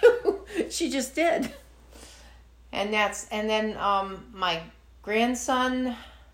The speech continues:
had asthma, and his father called me and said, "Mom, they want to put Chris on a medication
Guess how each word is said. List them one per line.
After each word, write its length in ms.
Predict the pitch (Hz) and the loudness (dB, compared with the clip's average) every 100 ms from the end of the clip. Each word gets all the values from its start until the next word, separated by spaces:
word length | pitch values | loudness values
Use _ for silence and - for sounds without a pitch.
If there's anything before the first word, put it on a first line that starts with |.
| - - - - - - - | -20 -20 -20 -20 -20 -20 -20
had 280 | - 196 - - | -8 -6 -6 -4
asthma, 720 | 190 214 220 226 208 208 - - | -2 0 -2 -2 -2 -2 -4 -8
and 140 | 165 | -10
his 140 | 156 - | -10 -4
father 340 | 180 180 190 | 0 0 -2
called 400 | 185 202 190 196 | -4 0 0 0
me 160 | 196 190 | -4 -8
and 160 | 175 175 | -8 -8
said, 340 | 175 151 151 | -6 -4 -4
"Mom, 600 | 175 214 220 220 226 220 - - - | -2 0 0 0 -2 -4 -10 -20 -10
they 120 | 180 | -6
want 340 | 175 175 - | -4 -4 -6
to 60 | - | -10
put 240 | - - - | -10 -10 -10
Chris 280 | 180 170 | -10 -8
on 160 | 160 156 | -8 -8
a 40 | |
medication 1080 | 143 139 - - 247 254 - 254 240 240 240 | -8 -10 -8 -2 -2 -2 -4 -2 0 0 -2